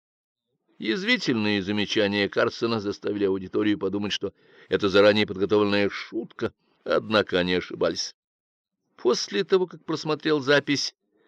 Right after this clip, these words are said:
сам Карсон, он не только отменил выход шоу в эфир, но и занес Горация-гипнотизера в свой черный список. Слух об истории с отменой шоу просочился в газеты,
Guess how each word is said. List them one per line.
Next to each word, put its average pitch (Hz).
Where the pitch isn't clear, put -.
сам 117
Карсон, 196
он 131
не 127
только 123
отменил 113
выход 104
шоу 98
в 98
эфир, 117
но 98
и 95
занес 95
Горация-гипнотизера 92
в -
свой 95
черный 95
список. -
Слух 240
об 110
истории 110
с 101
отменой 110
шоу 107
просочился 107
в 98
газеты, 135